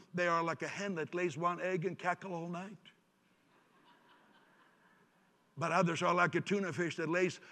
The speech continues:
uh, uh, uh, three million eggs and doesn't say a word, just keeps swimming. Okay, move along. Uh, y-, you see, true riches.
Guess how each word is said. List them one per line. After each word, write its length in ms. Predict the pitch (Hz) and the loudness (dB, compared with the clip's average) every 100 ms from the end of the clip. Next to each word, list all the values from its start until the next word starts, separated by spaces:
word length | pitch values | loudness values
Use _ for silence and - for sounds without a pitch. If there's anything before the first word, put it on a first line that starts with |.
| - | -6
uh, 40 | 165 | -4
uh, 220 | 156 143 - 151 | -2 -6 -6 -6
uh, 80 | |
three 260 | 143 175 196 | 0 2 2
million 340 | 190 214 190 | 4 2 2
eggs 320 | 156 127 113 131 | -2 -4 -6 -4
and 80 | |
doesn't 260 | 143 151 160 | -2 -2 0
say 180 | 185 175 | 2 2
a 40 | |
word, 360 | 175 202 165 107 - - | 2 0 -2 -8 -10 -8
just 220 | 156 - | -6 -2
keeps 240 | 185 170 | -2 0
swimming. 260 | 202 208 196 - _ _ _ - - - | 0 0 -4 -14 _ _ _ -20 -14 -10
Okay, 260 | 123 120 - | -8 -8 -4
move 200 | 143 156 | 0 2
along. 220 | 143 110 82 - _ _ _ _ _ - _ _ _ _ - - _ | 2 0 -6 -18 _ _ _ _ _ -20 _ _ _ _ -20 -20 _
Uh, 40 | 151 - | -10 -4
y-, 120 | 156 170 | -2 4
you 160 | 185 | 4
see, 220 | - 208 | 4 0
true 440 | - - - 220 220 | 0 -2 0 2 4
riches. 420 | 202 202 - | 4 2 -2